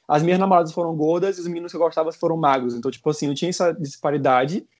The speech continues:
e eu aprendi a entender isso e também a desconstruir, né, usando essa palavra. Tem todas essas questões, assim, a gente tem que tá muito ligado nesse, nesse trampo, porque você acaba caindo em várias armadilhas. As pessoas colocam isso pra você e você engole. Você pega o anzolzinho lá e vai.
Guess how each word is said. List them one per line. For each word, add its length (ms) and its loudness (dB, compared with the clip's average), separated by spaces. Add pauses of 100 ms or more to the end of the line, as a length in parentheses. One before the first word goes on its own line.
e 120 6
eu 80 10
aprendi 320 0
a 20 2
entender 320 2
isso 460 -4
e 120 -6
também 360 4
a 120 0 (300)
desconstruir, 680 -2
né, 40 0
usando 140 -2
essa 160 -4
palavra. 340 -2 (600)
Tem 120 0
todas 200 -2
essas 120 -10
questões, 480 -4
assim, 200 -8
a 40 -2
gente 120 -4
tem 100 -2
que 60 -12
tá 80 -2
muito 260 0
ligado 340 2
nesse, 380 -2
nesse 180 -2
trampo, 400 0
porque 480 4 (400)
você 220 2
acaba 220 6
caindo 220 2
em 40 2
várias 220 4
armadilhas. 680 -2
As 80 -2
pessoas 180 -6
colocam 380 2
isso 80 -4
pra 120 -4
você 400 -6 (180)
e 80 0
você 220 2
engole. 420 2 (240)
Você 160 -4
pega 420 2
o 160 -2
anzolzinho 460 0
lá 180 -4
e 40 -6
vai. 240 2